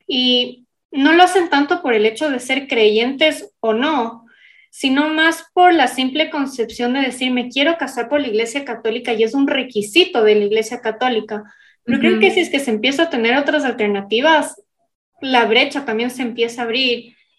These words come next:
Speaker 1: Y de algún modo también se tendría que empezar a flexibilizar estos temas, porque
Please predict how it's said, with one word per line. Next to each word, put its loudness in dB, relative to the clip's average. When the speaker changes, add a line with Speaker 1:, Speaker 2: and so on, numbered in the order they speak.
Speaker 1:
Y -6
de 0
algún 0
modo 0
también 0
se -2
tendría 0
que -6
empezar -2
a 0
flexibilizar -2
estos -8
temas, -2
porque 0